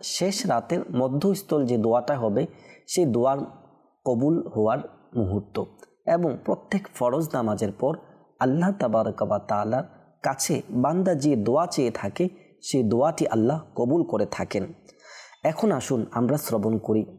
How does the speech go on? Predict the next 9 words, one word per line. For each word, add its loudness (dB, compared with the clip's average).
নামাজের 2
পর 0
প্রিয় 0
নবী 2
রসুল 0
আরবি 0
সাল্লাল্লাহু 2
আলাইহি 0
সাল্লাম 0